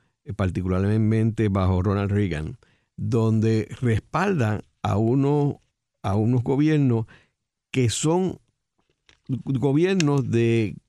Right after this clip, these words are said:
ejemplos de democracias de fachada, porque no, en realidad, no es el pueblo el que los está eligiendo, sino es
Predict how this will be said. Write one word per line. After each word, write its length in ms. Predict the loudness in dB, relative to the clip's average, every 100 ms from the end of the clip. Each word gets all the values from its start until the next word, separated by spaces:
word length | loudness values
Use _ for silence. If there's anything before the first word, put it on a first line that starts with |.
| _ _
ejemplos 600 | -4 0 0 0 0 0
de 140 | 0
democracias 600 | 0 0 0 -2 -2 0
de 80 | -2
fachada, 520 | -2 -6 -6 -8 -12 -18 _ _ _ _ _
porque 720 | 0 2 0 0 0 0 -2 -2
no, 720 | 2 2 2 2 2 2 2
en 100 | 0
realidad, 440 | 0 0 0 2
no 160 | 2 2
es 120 | 0
el 20 |
pueblo 440 | 0 0 2 2 0
el 60 |
que 100 | 0
los 120 | 2
está 200 | 0 0
eligiendo, 480 | 0 0 0 0 0
sino 280 | 0 0
es 80 | 0